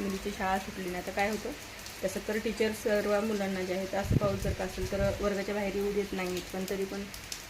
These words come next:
मुलांना वाटतं ना की आता शाळा सुटली आहे, तर मम्मीने लवकर यावा किंवा पप्पाने लवकर यावा घ्यायला. आणि बघा, किती जोराचा चालू आहे हा,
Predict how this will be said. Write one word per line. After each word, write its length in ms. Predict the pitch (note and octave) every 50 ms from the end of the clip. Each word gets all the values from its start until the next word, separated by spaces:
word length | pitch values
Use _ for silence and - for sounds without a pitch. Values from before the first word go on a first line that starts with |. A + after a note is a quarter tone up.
| - -
मुलांना 300 | G#3 G#3+ G#3 G3+ G3+ G#3
वाटतं 280 | G3+ G3+ G3 - G3+ G3+
ना 60 | G#3
की 100 | - G3
आता 140 | F#3 F#3 G3+ -
शाळा 220 | A3+ G3 F#3+ F#3+
सुटली 320 | F#3+ - F#3+ - F#3 F#3+ F#3
आहे, 80 | F3+
तर 60 | F#3 F#3+
मम्मीने 460 | G3 F#3+ F#3+ F#3+ F#3+ F#3+ F#3+ F#3+ F#3
लवकर 280 | F#3+ F#3 - - F#3
यावा 200 | F#3 F3+ F3 F3+
किंवा 320 | F3 - - F3 F3 - F#3
पप्पाने 360 | F#3 - F#3 F3+ F3+ F#3 F#3
लवकर 300 | F#3 F3+ F3 - F#3 F#3
यावा 220 | F3+ F3+ F#3 F3+
घ्यायला. 340 | F3 F#3 F#3+ F#3+ E3+ F3+ F3+ F#3+ - - - - - - - - -
आणि 140 | G3 G3+ G3+
बघा, 240 | G3 G#3 G3 G3+ G#3+ A3+ A3 - - -
किती 180 | F#3 F3 G3+
जोराचा 460 | F#3 F#3+ G3 F#3+ F#3+ F#3+ F#3 F#3+ G3+
चालू 260 | F#3+ F#3+ F#3 F3+ F#3 F#3
आहे 200 | F3+ F#3 F3+ F3+
हा, 100 | F#3